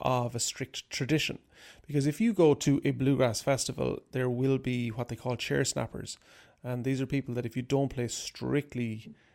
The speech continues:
traditional bluegrass will snap their lawn chairs and walk off. Um, w-, and there's similar people, I guess, in the <laughs> Irish traditional world. Um, and what we did is we, we, we just drew in other people that were interested.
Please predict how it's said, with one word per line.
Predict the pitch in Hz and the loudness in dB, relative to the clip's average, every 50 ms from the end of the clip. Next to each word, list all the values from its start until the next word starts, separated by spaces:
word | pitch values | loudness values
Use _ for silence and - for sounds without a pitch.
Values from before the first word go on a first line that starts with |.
| _ _ _ _ | _ _ _ _
traditional | - - 127 139 135 - - 135 127 | -10 -6 -2 0 0 0 0 -2 0
bluegrass | 127 139 147 131 131 123 113 - - _ - | 2 2 2 4 2 0 0 -2 -6 _ -6
will | 123 120 | -6 -4
snap | - - - 147 131 - - | -4 -4 -2 -2 -4 -2 -2
their | - 123 | -2 0
lawn | 120 127 139 139 | 2 2 0 0
chairs | 127 - - 117 - 98 104 - - _ _ _ _ _ _ _ _ _ _ - | -2 -4 -6 -8 -8 -8 -8 -10 -14 _ _ _ _ _ _ _ _ _ _ -8
and | - 117 113 110 113 | -6 -6 -6 -4 -2
walk | 120 123 123 - 131 | 0 -2 -2 0 -4
off. | 117 117 - - - _ _ _ _ _ _ _ - - - - - _ _ _ | -6 -6 -8 -14 -20 _ _ _ _ _ _ _ -20 -20 -20 -20 -20 _ _ _
Um, | 120 117 113 113 113 117 113 - - _ _ _ _ _ | -8 -8 -6 -6 -8 -8 -12 -12 -14 _ _ _ _ _
w-, | - - - - - - 78 80 - | -16 -12 -10 -10 -8 -8 -10 -8 -4
and | - 147 127 | -2 -2 -2
there's | 117 120 107 - | -2 -2 -4 -2
similar | - 123 117 107 110 107 | -4 -4 -4 -4 -6 -6
people, | - 113 110 - 110 | -6 -8 -6 -6 -6
I | 110 | -6
guess, | 110 113 107 107 - 113 | -4 -4 -6 -6 -6 -10
in | 113 110 | -8 -6
the | 113 113 107 113 113 | -6 -6 -6 -6 -8
<laughs> | - - - | -10 -8 -8
Irish | 117 117 117 113 113 113 - - - | -6 -4 -4 -6 -6 -8 -10 -10 -12
traditional | - - - 165 165 - 139 127 123 | -10 -4 -2 -2 -2 0 -2 0 2
world. | 123 123 110 117 113 - - - - - - - - - _ _ _ - | 2 2 2 2 0 -4 -8 -18 -20 -20 -20 -20 -20 -20 _ _ _ -8
Um, | - 120 117 110 110 113 113 113 - _ _ _ _ _ _ - | -6 -6 -4 -4 -6 -6 -8 -12 -14 _ _ _ _ _ _ -6
and | 147 147 | -2 4
what | 180 165 170 | 4 4 6
we | 175 170 | 6 4
did | 165 170 165 165 | 4 6 4 6
is | 156 139 131 | 4 2 2
we, | 143 143 131 | 0 -2 -2
we, | - - 160 143 147 - | 0 -2 -4 -4 -2 -2
we | 165 160 | -2 0
just | 160 180 - - - | 0 0 -2 -2 -2
drew | - 156 151 147 | 2 4 4 6
in | 147 139 131 135 - - _ _ - | 6 4 4 2 -2 -6 _ _ 2
other | - 147 135 151 147 139 | 4 4 6 6 4 4
people | - - 135 127 - 131 123 | 4 0 -2 -2 -2 -4 -4
that | 127 123 123 | -4 -2 -2
were | 123 127 | -4 -4
interested. | - 131 135 127 - 139 123 113 - - 123 | -2 -4 -6 -6 -6 -10 -10 -10 -8 -10 -10